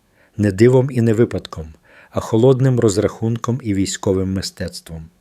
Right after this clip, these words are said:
Саме це зробило перемогу Острозького небезпечною для ворогів і незручною для тих,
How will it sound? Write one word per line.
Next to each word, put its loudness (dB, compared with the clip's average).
Саме 2
це -4
зробило 0
перемогу -2
Острозького -2
небезпечною 0
для -4
ворогів -4
і 0
незручною 2
для -6
тих, -2